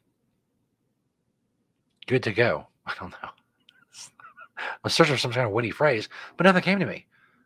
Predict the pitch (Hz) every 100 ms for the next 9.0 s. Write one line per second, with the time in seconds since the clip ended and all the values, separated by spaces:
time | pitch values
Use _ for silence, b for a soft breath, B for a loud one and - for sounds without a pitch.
0 | - - 170 170 170 139 175 156 135 -
1 | b b b b b _ 131 127 151 131
2 | 156 139 113 143 95 - - _ _ _
3 | _ _ _ _ _ _ _ _ _ _
4 | 139 147 139 131 139 - 131 131 120 117
5 | 123 120 117 110 - B B B B -
6 | 110 110 104 95 _ _ _ _ - -
7 | 170 180 - 76 - - _ _ _ -
8 | 135 135 143 135 92 80 - - -